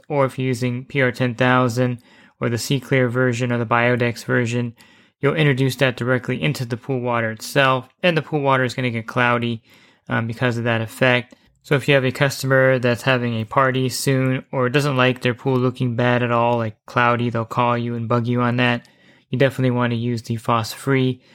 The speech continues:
since it doesn't really cloud the water up and it's fairly effective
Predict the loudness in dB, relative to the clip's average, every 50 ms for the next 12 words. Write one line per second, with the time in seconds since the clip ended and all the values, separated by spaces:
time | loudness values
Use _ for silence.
0 | _ _ _ -2 0 0 2 2 2 2 2 2 0 -2 -2 -2 -2 -2 -4 -2
1 | 0 0 0 0 -2 -2 -2 0 0 0 0 0 -2 -2 -2 -4 -4 -2 0 0
2 | -2 -2 -6 -10 -6 0 2 2 4 2 2 -2 -4 -2 0 0 0 0 0 -2
3 | 0 0 0 0 0